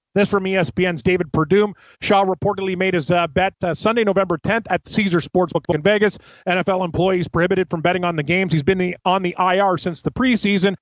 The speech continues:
and is suspended through at least two thousand twenty. Minshew Mania, yeah, it's back in Jacksonville. The Jaguars have named Gardner Minshew as the starting quarterback this week over high-priced season, off-season acquisition Nick Foles. So Minshew's gonna start versus the Chargers this week. He replaced Foles after f-,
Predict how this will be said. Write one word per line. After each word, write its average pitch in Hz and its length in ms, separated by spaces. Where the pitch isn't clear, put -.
and 170 120
is 156 80
suspended 196 540
through 185 260
at 156 140
least 185 380
two 180 160
thousand 165 480
twenty. 185 340
Minshew 196 380
Mania, 190 420
yeah, 180 280
it's 202 120
back 190 300
in 180 80
Jacksonville. 180 640
The 160 60
Jaguars 180 520
have 160 120
named 175 200
Gardner 180 280
Minshew 220 340
as 196 80
the 160 80
starting 175 280
quarterback 175 400
this 175 180
week 190 200
over 170 240
high-priced 185 500
season, 175 360
off-season 175 440
acquisition 165 580
Nick 190 120
Foles. 190 320
So 175 120
Minshew's 185 420
gonna 175 180
start 190 320
versus 165 280
the 151 80
Chargers 180 460
this 170 220
week. 202 200
He 190 100
replaced 185 500
Foles 190 280
after 180 260
f-, - 140